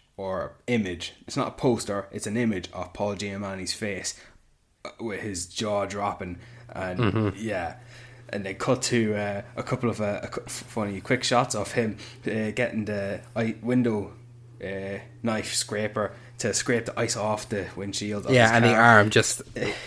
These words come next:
Speaker 2: yeah.
Speaker 1: standing there. And then he said, "I'll go as fast as I can," and they just, them two sort of going back and
Speaker 2: Mm.
Speaker 1: forth in arguments with little, uh, quippy music playing in the background. It is very, very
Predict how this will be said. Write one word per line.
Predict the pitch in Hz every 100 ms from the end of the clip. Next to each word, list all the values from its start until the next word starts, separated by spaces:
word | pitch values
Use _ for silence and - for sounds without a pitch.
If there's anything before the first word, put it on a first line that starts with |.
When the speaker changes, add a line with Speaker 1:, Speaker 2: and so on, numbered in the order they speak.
| - -
Speaker 2:
yeah. | 110 107
Speaker 1:
standing | 104 117 113 110
there. | 104 101 - - 123
And | 117 117
then | 123 120
he |
said, | 110 117
"I'll | 123 123
go | 147
as | 143 123
fast | 127 117 101
as | 104
I | 107
can," | - 117 117 107
and | 92 95 92
they | 95 101
just, | 113 107 - - - -
them | 120 113
two | - 110 104
sort | 101 95
of | 101
going | 107 104
back | 92 104 104
and | 92
Speaker 2:
Mm. | 110
Speaker 1:
forth | 101 92
in | 90
arguments | - 101 107 104 95 87 - - - 131 -
with | 101 104
little, | 113 95 92
uh, | 98 98 92
quippy | - 113 104
music | 104 110 104 -
playing | 107 98
in |
the | 90
background. | 98 101 - 85
It | 95 95
is | 90 -
very, | 92 95 90 85 -
very | - 95 90